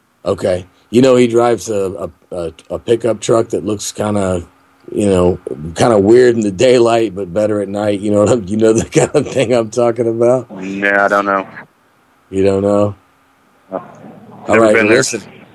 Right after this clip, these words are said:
Speaker 1: listen. I want, I want you to do me a favor and play Pole Position. I love you.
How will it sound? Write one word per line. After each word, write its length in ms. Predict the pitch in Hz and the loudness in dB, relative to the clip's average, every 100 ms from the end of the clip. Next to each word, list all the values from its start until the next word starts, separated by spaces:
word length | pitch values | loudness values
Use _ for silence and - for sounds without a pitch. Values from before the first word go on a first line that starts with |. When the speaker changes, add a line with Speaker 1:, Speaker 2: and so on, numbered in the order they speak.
| - | -4
Speaker 1:
listen. 280 | 123 120 113 | -2 -2 -2
I 60 | |
want, 300 | 113 127 120 | 0 0 0
I 100 | 120 | -2
want 260 | 113 120 117 | 0 -2 -2
you 120 | 117 | -2
to 120 | 107 98 | -2 0
do 180 | 113 | 2
me 140 | 113 107 | 2 0
a 40 | |
favor 500 | - 104 107 110 107 | -2 -2 0 0 0
and 180 | 87 82 | -2 -4
play 220 | 110 104 | -2 0
Pole 280 | 101 104 101 | 0 0 0
Position. 560 | 95 80 90 - 87 71 _ _ - | -2 -4 -4 -4 -8 -12 _ _ -2
I 40 | |
love 280 | 92 98 82 | 2 2 2
you. 220 | 80 76 | -2 -4